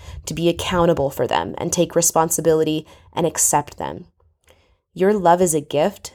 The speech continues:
and by making any decision involving your heart, you have a chance to create more love in the world by spreading yours. Once you make the decision to love, do it without reservation.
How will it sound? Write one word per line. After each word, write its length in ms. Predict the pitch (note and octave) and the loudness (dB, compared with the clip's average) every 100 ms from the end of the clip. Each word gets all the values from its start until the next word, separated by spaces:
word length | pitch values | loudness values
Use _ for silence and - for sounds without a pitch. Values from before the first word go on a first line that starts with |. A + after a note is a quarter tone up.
| - | -4
and 160 | F3+ F#3 | 0 2
by 140 | F3+ | 2
making 440 | F3 E3 F3 F3+ - | 2 -2 -2 -4 -2
any 260 | E3+ A3 D4 | 0 4 4
decision 760 | G3 F#3 - E3+ C#3+ C3 D3+ E3+ | 2 0 2 2 2 -4 -6 -6
involving 580 | E3 E3 E3 F3 F3+ D#3+ | -4 2 4 4 2 0
your 200 | D3+ F3 | 2 2
heart, 500 | E3 D#3 F3 G#3 _ - - _ | 2 2 2 0 _ -20 -20 _
you 160 | - A#3 | 0 0
have 240 | - D4+ | 2 2
a 60 | D4+ | 2
chance 340 | - G#3 G#3 - | 2 0 0 0
to 100 | G#3 | -2
create 500 | - F#3+ E3 E3+ - | 0 2 2 0 -4
more 300 | D#3+ D#3+ D#3+ | -2 2 2
love 440 | D3 D3 D3 - _ | 4 2 2 -8 _
in 160 | - E3 | -6 -2
the 80 | D#3 | 0
world 400 | C#3+ C#3+ C#3+ - - _ - | 2 2 0 -4 -20 _ -2
by 160 | F3 | 2
spreading 760 | E3+ - - D#3+ D#3 D3+ D3+ F3 - | 2 0 0 0 2 0 -4 -12 -12
yours. 580 | C#3+ F2 E2 - - _ _ _ - - _ | -8 -8 -6 -6 -8 _ _ _ -20 -20 _
Once 280 | - A3 A#3+ | -4 -2 0
you 100 | C#4+ | 2
make 200 | C4 A#3 | 2 4
the 80 | A3 | 2
decision 600 | G#3 G3+ D#3+ E3 E3 E3 | 0 2 2 2 0 -2
to 140 | F3 | -2
love, 520 | E3 D3+ D3+ C#3+ D3 - _ - | -2 0 2 2 0 -8 _ -8
do 220 | G#3 A3+ | -2 2
it 140 | F4+ C#4+ | 2 2
without 400 | C4+ C4+ B3 G3+ | 0 2 0 2
reservation. 840 | G#3+ F3+ D#3+ D3+ F#3+ - - | 2 2 0 0 -2 -4 -8